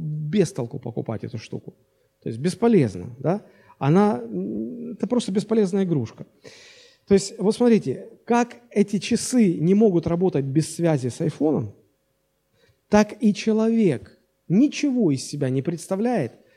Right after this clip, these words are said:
без связи со своим Творцом. Адам с Евой этого не понимали.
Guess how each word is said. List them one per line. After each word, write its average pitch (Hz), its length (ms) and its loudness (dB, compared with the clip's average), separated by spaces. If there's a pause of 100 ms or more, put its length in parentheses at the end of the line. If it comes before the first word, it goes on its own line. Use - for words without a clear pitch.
(460)
без 151 320 2
связи 214 520 0
со - 160 -8
своим 180 300 -2
Творцом. 165 560 -12 (1500)
Адам 165 360 2
с - 120 -4
Евой 202 220 6
этого 196 200 4
не 220 140 4
понимали. 214 840 0